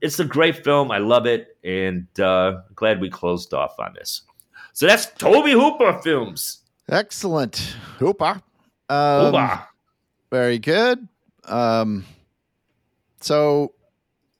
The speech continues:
Speaker 2: thank you, Mark, for the, a very, uh, interesting set of picks. I, I enjoyed most of these. The only one I, I don't know. I d-, there was none that I really hated.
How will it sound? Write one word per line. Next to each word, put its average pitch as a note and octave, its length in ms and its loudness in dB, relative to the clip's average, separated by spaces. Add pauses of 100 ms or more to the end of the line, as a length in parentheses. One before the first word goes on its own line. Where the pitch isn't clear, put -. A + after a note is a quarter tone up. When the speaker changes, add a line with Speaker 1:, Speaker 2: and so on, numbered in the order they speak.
(920)
Speaker 2:
thank B3+ 220 -2
you, E3 160 -6
Mark, E3 340 -4
for D#3+ 380 -2
the, D#3 180 -2
a D#3 100 -2
very, C#3+ 520 0
uh, B2+ 300 2
interesting B2 800 -4 (180)
set D3 360 -2
of C3+ 120 -4
picks. F3+ 280 -2
I, F#4+ 220 0
I A#3 200 -8
enjoyed E4+ 380 -8
most - 260 -6
of F#4 80 -4
these. G2+ 280 -6
The C#3 180 -4
only F#3 180 -4
one F#3+ 200 -4
I, F#3 200 -2 (560)
I G#3+ 80 -2
don't F4 140 -4
know. D4 160 -2
I C#3 100 0
d-, B2+ 180 -8
there E3+ 160 -4
was F3+ 160 -6
none G#3 220 0
that G3+ 120 0
I F3+ 40 0
really F#3 380 0
hated. C#3+ 520 -2